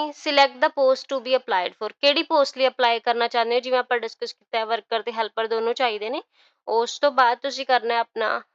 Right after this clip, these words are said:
ਸਿਲੈਕਟ ਕਰਨ ਤੋਂ ਬਾਅਦ fill your detail in the application form, upload the photograph, signature and document and click on the submit button। ਮਤਲਬ ਕਿ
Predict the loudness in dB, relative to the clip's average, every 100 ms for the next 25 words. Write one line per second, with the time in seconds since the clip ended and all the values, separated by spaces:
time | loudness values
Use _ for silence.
0 | _ _ _ -2 0 0 _ 0 0 0
1 | -2 -2 -4 _ _ _ _ 0 2 4
2 | 4 2 2 4 4 2 2 2 -2 -6
3 | -4 0 -2 0 -2 -2 -6 _ _ _
4 | -2 0 4 4 4 0 0 -2 0 2
5 | 2 2 -4 -2 -2 0 0 2 -2 -2
6 | -2 0 -2 -4 -10 -6 -4 -4 -4 -6
7 | -6 -10 -10 -10 -14 _ _ _ 0 2
8 | 2 -6